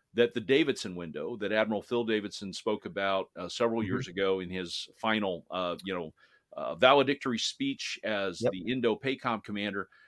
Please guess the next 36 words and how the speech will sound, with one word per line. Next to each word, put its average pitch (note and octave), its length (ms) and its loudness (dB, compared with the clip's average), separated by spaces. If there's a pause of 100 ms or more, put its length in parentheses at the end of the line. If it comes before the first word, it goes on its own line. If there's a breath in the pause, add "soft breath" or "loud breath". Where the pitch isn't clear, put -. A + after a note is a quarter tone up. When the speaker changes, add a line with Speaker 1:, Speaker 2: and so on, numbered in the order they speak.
(160 soft breath)
Speaker 1:
that A#2 140 0
Speaker 2:
Yep. - 0 -
Speaker 1:
that C#3 220 6
Davidson C#3+ 440 0
window A2+ 540 2
is, G2 480 -4
uh, F2 380 -4 (120)
is F#2 280 -6 (100)
coming, G#2+ 640 -4
uh, E2+ 240 -10 (160)
due, C3 440 0 (360)
and G#2+ 100 -6
that G#2 100 -2
we A#2+ 120 0
might A#2 320 2
see A#2 220 -6
China G#2+ 480 -4
move, A2 600 0 (160)
uh, F#2 300 -4
in B2 160 -2
the A2+ 80 -2
near A#2+ 240 0
term. G2+ 340 -2
In E2+ 100 -16
fact, G2+ 280 -2
I'm, G#2+ 240 0
I'm B2 200 0
very A2+ 240 2
concerned G2+ 440 -8
that - 80 -12
China G#2+ 380 -4 (500)
might A#2 280 0
make A#2+ 260 0
a - 20 -6
move G2+ 480 -2
yet, G#2+ 220 2